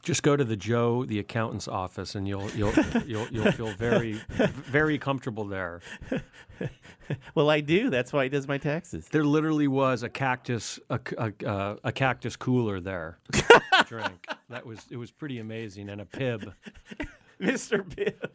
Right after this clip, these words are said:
Speaker 1: Yeah.
Speaker 2: <laughs> Oh, man.
Speaker 1: I mean, he was eating a, literally an Annette Fu-, Fun-, Funicello sandwich.
Speaker 2: <laughs>
Speaker 1: It's pretty amazing.
Speaker 2: Oh, dude.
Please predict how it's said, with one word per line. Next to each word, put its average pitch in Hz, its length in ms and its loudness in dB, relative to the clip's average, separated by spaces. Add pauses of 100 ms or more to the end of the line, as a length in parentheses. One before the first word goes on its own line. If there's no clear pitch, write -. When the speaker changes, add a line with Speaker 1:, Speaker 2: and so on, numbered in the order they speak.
Speaker 1:
Yeah. 113 360 -4 (1200)
Speaker 2:
<laughs> - 100 -6 (1080)
Oh, - 60 -4
man. 120 280 -4
Speaker 1:
I 139 40 2
mean, 143 160 2
he 160 100 2
was 151 200 0
eating 165 500 -2 (240)
a, 131 80 0
literally 135 500 2
an 113 80 -4
Annette 123 340 -2
Fu-, 127 260 0
Fun-, 123 440 -4
Funicello 110 640 -2
sandwich. 104 680 -2
Speaker 2:
<laughs> - 40 -16 (1160)
Speaker 1:
It's - 160 -20
pretty 135 260 0
amazing. 98 640 -6 (1120)
Speaker 2:
Oh, 151 260 -6
dude. - 480 -6